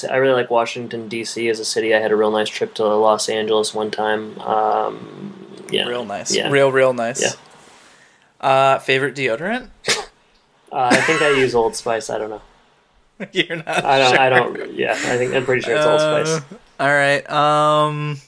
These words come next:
Speaker 2: favorite fruits? I know you love fruit.
Speaker 1: Yeah, um, favorite fruits. Interesting. You know, I eat a lot of banana. I don't know that I like bananas a lot, but it can't be
Speaker 2: <laughs> You
Speaker 1: the,
Speaker 2: just,
Speaker 1: you
Speaker 2: they
Speaker 1: can't,
Speaker 2: just end up in your
Speaker 1: you
Speaker 2: mouth
Speaker 1: can't
Speaker 2: one
Speaker 1: beat
Speaker 2: way or
Speaker 1: the
Speaker 2: another.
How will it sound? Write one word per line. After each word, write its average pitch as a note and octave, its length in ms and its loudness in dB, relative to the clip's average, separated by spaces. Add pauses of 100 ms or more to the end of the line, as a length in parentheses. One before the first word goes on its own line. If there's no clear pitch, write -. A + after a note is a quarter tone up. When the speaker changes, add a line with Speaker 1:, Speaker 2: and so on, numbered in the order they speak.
(880)
Speaker 2:
favorite D#3+ 360 0
fruits? C3+ 640 0 (120)
I D3 100 -4
know C3+ 140 -2
you B2+ 160 -2
love A2+ 160 -2
fruit. - 340 -8 (380)
Speaker 1:
Yeah, A3+ 760 2
um, A#3+ 640 4
favorite D4 380 -4
fruits. C3 880 0
Interesting. A#2 960 -6 (420)
You E3+ 100 0
know, F#3+ 60 4
I - 20 2
eat C#3+ 180 2
a E3 80 4
lot E3+ 140 4
of C#3 80 -2
banana. C3 300 4
I C3 60 6
don't B2+ 120 4
know B2 100 2
that A#2 100 4
I A2 60 4
like A2 360 -2
bananas A2+ 400 -4
a A2+ 60 0
lot, A2 280 0
but - 200 4
it A#2+ 200 -2
can't C#3 240 -2
be - 80 2
Speaker 2:
<laughs> - 0 -
You A3 80 2
Speaker 1:
the, - 60 -2
Speaker 2:
just, F3 280 -2
Speaker 1:
you C3+ 140 4
Speaker 2:
they F3 100 2
Speaker 1:
can't, C#3 140 6
Speaker 2:
just C3+ 120 6
end D#3 140 2
up D#3 100 -2
in D#3 120 2
your D3 100 4
Speaker 1:
you C#3 60 0
Speaker 2:
mouth B2 80 6
Speaker 1:
can't D3+ 220 4
Speaker 2:
one C#3+ 100 4
Speaker 1:
beat C#3+ 80 4
Speaker 2:
way C#3+ 80 4
or C#3+ 60 6
Speaker 1:
the D3 40 4
Speaker 2:
another. D3 220 4